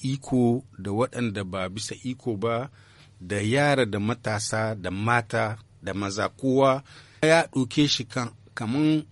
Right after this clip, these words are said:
alkawali ne da za a ɗauka saboda yan ƙasa da waɗanda annan da waɗanda za su zuwa a baya. Na a yi wannan aiki ya kawo ma ƙasa unhwani gaba ɗaya. Wanda ya ce Colonel, aiki da za a yi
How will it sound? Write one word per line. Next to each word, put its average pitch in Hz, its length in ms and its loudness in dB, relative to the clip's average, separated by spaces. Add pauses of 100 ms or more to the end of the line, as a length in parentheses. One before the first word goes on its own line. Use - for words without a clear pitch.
(120)
alkawali 151 760 6
ne 139 160 8
da 117 120 0
za 117 260 -2
a 98 120 -4
ɗauka 135 400 0
saboda 127 560 -2 (180)
yan 151 220 4
ƙasa 147 580 0
da 113 100 0
waɗanda 135 600 2
annan 143 520 2
da 113 80 -4
waɗanda 127 440 -4
za 131 240 0
su 120 220 -6
zuwa 107 440 -2
a 92 60 -10
baya. 95 460 0 (260)
Na 120 260 -4
a 95 80 0
yi 113 80 2
wannan 113 480 0
aiki 110 560 -4 (240)
ya 101 280 -4 (160)
kawo 151 440 4
ma 135 140 2
ƙasa 135 640 -2
unhwani 104 520 -2
gaba 80 300 -6
ɗaya. - 220 -18 (260)
Wanda 107 240 0
ya 160 100 6
ce 156 200 -2
Colonel, 120 640 0 (240)
aiki 170 400 0
da 117 120 -2
za 135 340 0
a - 60 -4
yi 113 360 -2